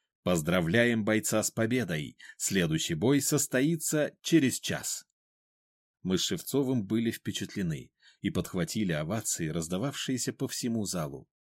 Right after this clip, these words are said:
"Ну как вам мой боец?"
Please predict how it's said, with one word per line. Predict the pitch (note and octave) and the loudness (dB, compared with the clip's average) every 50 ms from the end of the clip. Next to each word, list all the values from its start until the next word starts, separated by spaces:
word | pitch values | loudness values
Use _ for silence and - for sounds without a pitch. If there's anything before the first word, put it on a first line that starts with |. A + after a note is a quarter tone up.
| _ _ _ _ _ _ _ _ _ _ _ _ _ - | _ _ _ _ _ _ _ _ _ _ _ _ _ -4
"Ну | C#3 D3+ E3+ F3+ F3 | 0 2 4 4 2
как | E3 - F3 E3+ E3 - | 2 2 0 0 2 2
вам | D#3 D#3+ D#3+ | 2 2 2
мой | D#3 D#3 D3+ D3 | 2 2 0 0
боец?" | C#3+ D3 D3+ D3 G#2+ E2+ - - - - - - | 0 0 2 2 0 0 -2 -4 -6 -6 -8 -12